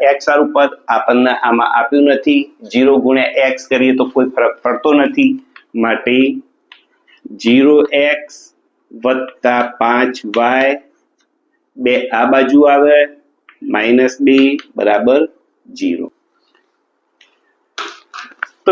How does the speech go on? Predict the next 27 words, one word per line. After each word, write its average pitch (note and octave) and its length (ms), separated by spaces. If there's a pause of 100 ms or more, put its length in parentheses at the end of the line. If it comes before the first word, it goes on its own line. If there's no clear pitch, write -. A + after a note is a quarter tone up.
વિદ્યાર્થી E3 380
મિત્રો, D#3+ 200
આજે C#3 260
આપણે D3 300
આટલે C3+ 220 (100)
સુધી D3 240 (100)
અભ્યાસ C3+ 400
રાખીએ A2+ 400
છીએ. D3 180 (680)
વધુ D#3 280 (100)
અભ્યાસ C#3 380
એટલે D#3+ 180
કે E3+ 220
પ્રકરણ E3 420 (400)
સ્વાધ્યાય E3+ 500
ચાર D#3 160 (100)
પોઇન્ટ D#3 500
એક C#3 180
નો D#3 120
આપણે C#3+ 320
આવતીકાલે E3+ 520 (460)
નવા D3 360
ભાગની B2 360
અંદર A2+ 240
અભ્યાસ B2 320 (500)
કરીશું. A2+ 460 (320)
જો D#3+ 160